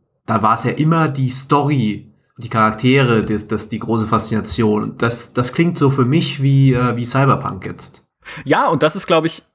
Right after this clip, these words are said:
Speaker 2: der, des Pudels Kern ist so ein bisschen, Open World ist halt nicht Open World. Also es gibt halt die Open World von G T A und das, was sie macht, und es gibt die Open World von, äh,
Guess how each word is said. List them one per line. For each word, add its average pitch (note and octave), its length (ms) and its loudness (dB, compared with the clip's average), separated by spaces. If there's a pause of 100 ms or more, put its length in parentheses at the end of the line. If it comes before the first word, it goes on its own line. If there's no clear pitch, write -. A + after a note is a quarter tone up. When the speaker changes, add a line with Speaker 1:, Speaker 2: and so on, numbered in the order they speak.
Speaker 2:
der, C#3+ 340 2
des C#3 200 -4
Pudels A3+ 420 -2
Kern A3 300 -2
ist - 160 -4
so - 80 -2
ein C3+ 80 -2
bisschen, F3 480 -2 (400)
Open D3+ 320 2
World E3 240 4
ist - 160 0
halt F3 140 -2
nicht D#3 200 -2
Open D#3+ 260 0
World. - 380 -2 (800)
Also C#3+ 200 0
es C#3 100 0
gibt F3 220 0
halt D#3 300 0
die D3+ 100 0
Open C#3 240 -2
World C3+ 180 4
von - 140 -4
G - 160 -4
T B2+ 200 -2
A D#3 320 0
und F3 120 -4
das, E3 160 -2
was F#3 140 0
sie F#3+ 100 -2
macht, A3 320 0
und D3 80 -4
es - 100 -6
gibt - 160 -6
die D3+ 80 0
Open B2+ 260 -2
World A#2+ 240 2
von, A#2+ 400 -2
äh, A2 460 2